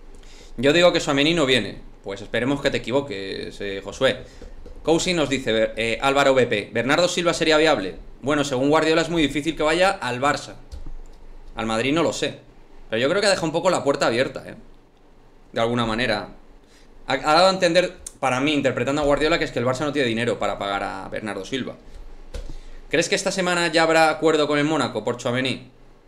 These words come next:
No lo sé, no voy a dar una respuesta porque si no me la, me la, me la guardáis a sangre y fuego.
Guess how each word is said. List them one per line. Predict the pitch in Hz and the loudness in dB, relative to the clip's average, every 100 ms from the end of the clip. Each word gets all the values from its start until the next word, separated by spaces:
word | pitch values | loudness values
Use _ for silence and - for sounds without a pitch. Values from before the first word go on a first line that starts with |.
| - | -6
No | 127 | 2
lo | 139 | 2
sé, | 127 143 143 | 4 2 0
no | 135 | 0
voy | 151 | 2
a | 160 | 4
dar | 151 | 2
una | 147 | 2
respuesta | 127 107 147 147 160 - | -2 -2 -4 0 0 0
porque | 110 113 | -4 -6
si | - 113 | -6 -2
no | 127 147 143 - - - _ | 0 0 -2 -12 -20 -20 _
me | - | -2
la, | 117 113 123 | 0 0 -2
me | 107 | -2
la, | 104 101 98 95 95 | -2 -2 -4 -6 -6
me | 104 | -4
la | |
guardáis | 104 107 110 135 131 | -2 0 0 0 -2
a | |
sangre | 120 123 113 | -6 -4 -4
y | |
fuego. | - 110 98 - | -2 -4 -4 -8